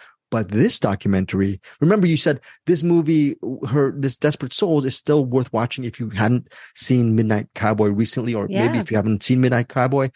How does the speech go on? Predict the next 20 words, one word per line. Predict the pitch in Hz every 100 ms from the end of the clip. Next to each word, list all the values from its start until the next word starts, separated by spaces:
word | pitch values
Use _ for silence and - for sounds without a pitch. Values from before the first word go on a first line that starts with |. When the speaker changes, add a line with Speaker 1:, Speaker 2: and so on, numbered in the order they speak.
| - - _ _ -
Speaker 1:
Look, | 120 139
this | 127 -
is | 175
one | 131 135
of | 135
these | 131 -
things. | 123 123 - -
I | 131
don't | 127
know | 143 139
if | 123
it's | - -
streaming, | - 127 139
but | 123 98 95
By | - 104 131
Sidney | 156 - 151 143 139
Lumet | 113 107 101 101 92 - _ - _
from | - 117
Nancy | 107 123 123 180
Bursky | 135 107 - 104 98